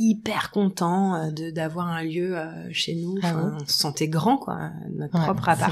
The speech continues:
Speaker 1: même
Speaker 2: clair.
Speaker 1: s'il était minuscule, euh, de faire notre déco, d'inviter nos amis, no-, notre famille. Et puis on avait, on s'est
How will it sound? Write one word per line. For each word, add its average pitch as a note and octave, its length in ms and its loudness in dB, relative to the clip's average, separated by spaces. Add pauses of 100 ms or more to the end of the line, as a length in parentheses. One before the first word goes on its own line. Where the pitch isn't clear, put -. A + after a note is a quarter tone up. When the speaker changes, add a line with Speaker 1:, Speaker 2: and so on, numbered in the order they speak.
Speaker 1:
même D#3 80 4
Speaker 2:
clair. D3 60 0
Speaker 1:
s'il D#3+ 140 0
était D#3 120 -6
minuscule, E3 640 -4 (640)
euh, D3 160 -2
de C#3+ 100 -4
faire D#3+ 240 -4
notre D3+ 180 -2
déco, D3+ 540 -4
d'inviter D3+ 400 -6
nos D3+ 220 -2
amis, D3+ 540 -4
no-, D3 180 -2
notre D3 220 -10
famille. D#3 680 -4 (840)
Et D#3+ 140 -2
puis - 240 -2
on A3+ 160 6
avait, D3 400 2
on D#3 100 0
s'est D#3+ 500 0